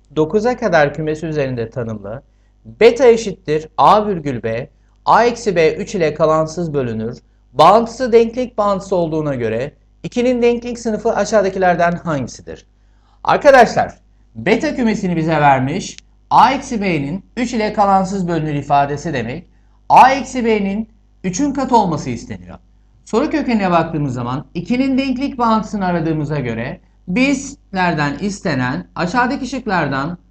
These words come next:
hangilerini ikiden çıkardığımız zaman her zaman üçün katı olur? A şıkkından başlayalım. İki eksi iki, sıfır.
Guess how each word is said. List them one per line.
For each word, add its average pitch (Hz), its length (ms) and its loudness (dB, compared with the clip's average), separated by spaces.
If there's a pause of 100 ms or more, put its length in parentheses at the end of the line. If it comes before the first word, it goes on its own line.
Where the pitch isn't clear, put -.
(120)
hangilerini 214 760 2
ikiden 185 420 -2
çıkardığımız 165 640 0
zaman 143 380 -4 (300)
her 277 260 4
zaman 233 320 0
üçün 214 260 -2
katı 160 280 -4
olur? - 300 -10 (420)
A 285 200 8
şıkkından 226 540 0
başlayalım. 135 680 -2
İki 208 200 -6
eksi 254 320 -2
iki, 165 480 -4 (400)
sıfır. 143 520 -8